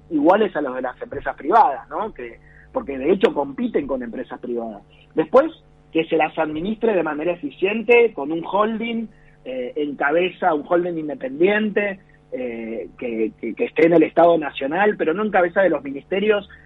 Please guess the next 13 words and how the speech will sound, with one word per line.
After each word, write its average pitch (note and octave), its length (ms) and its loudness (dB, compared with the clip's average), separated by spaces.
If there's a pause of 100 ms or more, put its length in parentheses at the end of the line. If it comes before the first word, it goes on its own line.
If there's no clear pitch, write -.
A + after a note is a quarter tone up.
(160)
que G3 360 2 (600)
se C#3+ 100 -6
meten F#3+ 280 0
en D#3+ 100 -2
las C#3 180 -6
empresas G3+ 420 -2
para C3+ 140 -4
hacer D#3 240 -4
política F3 640 -4
o C3 60 4
para B2 160 -4
hacer D3 240 -4
negocios, G#3 720 0